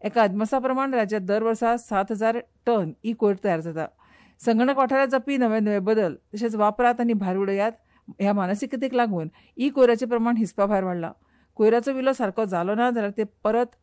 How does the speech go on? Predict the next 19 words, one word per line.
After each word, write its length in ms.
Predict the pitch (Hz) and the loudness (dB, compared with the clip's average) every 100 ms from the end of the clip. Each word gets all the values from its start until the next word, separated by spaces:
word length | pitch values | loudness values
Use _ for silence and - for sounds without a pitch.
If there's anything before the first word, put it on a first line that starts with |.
| _ _ _ _ | _ _ _ _
पसरावपी 500 | 208 - 208 196 233 | -8 0 0 0 -2
प्रदुशण 560 | 220 _ 220 196 202 240 | -4 _ -2 0 0 0
आप-, 240 | 180 - - | -2 -4 -4
आडावपाक 360 | 208 202 233 226 | 0 2 0 -2
शक्य 280 | 190 - | -4 -4
जावचें 320 | 214 170 170 254 | -2 0 0 0
ना, 140 | 202 - - - | 0 -2 -14 -14
अशें 180 | - 233 | -6 -2
जाणकारांचें 580 | 233 196 190 220 226 240 | 2 0 0 0 0 0
मत 220 | 220 175 | -2 -2
आसा। 200 | 160 - - _ _ _ - - 202 | -6 -10 -14 _ _ _ -20 -12 0
गोंय 160 | 226 | 4
राज्य 240 | 269 277 277 | 4 4 0
प्रदुशण 400 | 262 220 220 269 | -4 -4 -2 0
नियंत्रण 320 | 247 220 226 | 2 0 0
मंडळ 280 | 220 226 240 | 0 2 2
आनी 180 | 233 214 | 2 0
गोंय 220 | 202 220 | 0 0
घनकोर 520 | 190 196 214 240 247 | 0 0 2 4 4